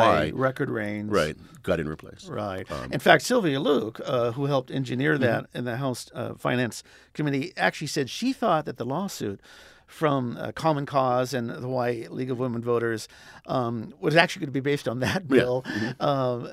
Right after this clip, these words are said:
Speaker 2: but in fact, it was another bill, and we
Speaker 1: Mm-hmm.
Speaker 2: won't go into the details on that one. But her point was, and your point, I think, is emergencies arise. You can see how from the public standpoint, it's like, "Boy, you guys are gonna do whatever you want," and, and, and maybe sometimes you're gonna push through a bill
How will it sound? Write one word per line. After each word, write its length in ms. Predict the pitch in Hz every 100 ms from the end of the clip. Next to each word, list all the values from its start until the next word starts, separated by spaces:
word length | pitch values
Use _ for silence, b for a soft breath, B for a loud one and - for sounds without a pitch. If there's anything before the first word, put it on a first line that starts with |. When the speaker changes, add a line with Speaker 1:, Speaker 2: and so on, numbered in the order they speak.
| 156
Speaker 2:
but 240 | 135 123
in 100 | -
fact, 260 | - 151 139
it 40 |
was 120 | 131 117
another 320 | 123 127 120
bill, 180 | 113 110
and 100 | 107
we 60 |
Speaker 1:
Mm-hmm. 80 | 131
Speaker 2:
won't 120 | 123
go 80 | 123
into 140 | 113
the 60 | 104
details 400 | 110 113 123 104
on 100 | 110
that 240 | 107 127 147
one. 300 | 110 101 - B B B
But 300 | 147 160 151
her 160 | 175 185
point 320 | 170 156 160
was, 300 | 131 131 147
and 60 | 135
your 80 | 147
point, 280 | - 131 117
I 40 |
think, 160 | 117 110
is 160 | 110
emergencies 540 | 117 120 123 101 107 110
arise. 400 | 110 120 104 - B B
You 100 | 247
can 140 | 285
see 100 | 208 233
how 100 | 196
from 160 | 160
the 80 | 131
public 400 | - - 262 175
standpoint, 560 | - 135 185 - 120 117
it's 160 | 117
like, 200 | - 208 b b b b -
"Boy, 100 | 226
you 100 | 202
guys 220 | 226 180
are 40 |
gonna 140 | 151 143
do 120 | 139
whatever 240 | 143 139
you 160 | 123 123
want," 400 | 160 226 175 143
and, 120 | 135
and, 200 | 165 135
and 180 | - 143
maybe 280 | 160 240 240
sometimes 480 | - 220 208 170 143
you're 80 | 147
gonna 140 | 131
push 260 | - 143 -
through 160 | 147
a 60 | 127
bill 380 | 135 131 123